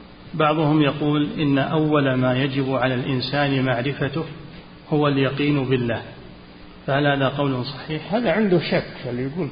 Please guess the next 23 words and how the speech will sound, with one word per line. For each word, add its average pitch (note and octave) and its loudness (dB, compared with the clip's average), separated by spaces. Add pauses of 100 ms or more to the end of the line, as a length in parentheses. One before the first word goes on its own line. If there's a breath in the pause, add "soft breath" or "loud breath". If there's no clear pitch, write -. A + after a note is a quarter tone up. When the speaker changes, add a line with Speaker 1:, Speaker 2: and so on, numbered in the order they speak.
Speaker 2:
كذا E3 0
هذا C3+ -2
شك، A#2 -6 (960)
نسأل B2+ -6
الله B2 -2
العافية. A2+ -10 (1160)
الاعتراف C#3+ 0
بالله D3+ 2
هذا D3+ 0
مركوز C#3+ 0
في C3+ -2
الفطر، B2 -2 (1300)
الطفل D3 2
لو D3+ 4
سلم، D3 0 (400)
لو E3 2
سلم D#3+ 2
من D3 0
التربية C#3+ 2
السيئة F#3+ 0 (580)
لنشأ E3 2
على C#3+ 4
الفطرة C3 -4